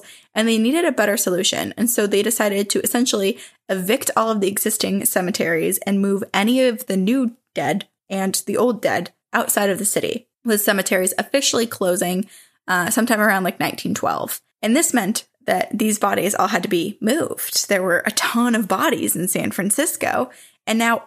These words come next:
all of them, because all of the cemeteries were closing down, were moved. So it's not just, like,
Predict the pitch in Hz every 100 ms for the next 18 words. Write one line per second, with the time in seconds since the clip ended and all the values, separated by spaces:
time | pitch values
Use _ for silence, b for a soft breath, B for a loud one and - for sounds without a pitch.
0 | - 220 339 294 202 202 160 - 233 269
1 | 208 208 220 - - 269 254 220 233 320
2 | 359 254 180 185 185 185 170 185 190 175
3 | 226 - 247 277 277 226 - 208 285 359
4 | 339 330 262 262